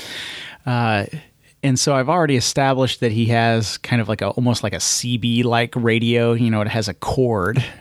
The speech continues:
right, and a clunky mic that he has to take down and speak into.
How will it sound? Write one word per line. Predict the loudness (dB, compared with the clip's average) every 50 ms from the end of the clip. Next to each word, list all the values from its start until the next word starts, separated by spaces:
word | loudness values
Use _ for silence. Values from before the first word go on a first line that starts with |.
| -12
right, | -6 -4 -2 0 0 -2 -2
and | -4 -4 -6
a | -6
clunky | -8 -8 -4 -2 0 0 0 0 0 0
mic | 0 2 2 2 2 0 0 -2 -2
that | -4 -2
he | -2 0 -2
has | -2 -2 -4
to | -6 -8
take | -6 -4 -2 -2 -2 -2
down | -2 -2 0 0 0 0 0 0 -2 -4 -8 -12 -20 -20 -20 -18 -8 -4
and | -2 0 0
speak | 0 -2 -2 -2 -2 -4 -2 -2 -2
into. | -2 -2 -2 -2 -2 -2 -2 -2 -2 -2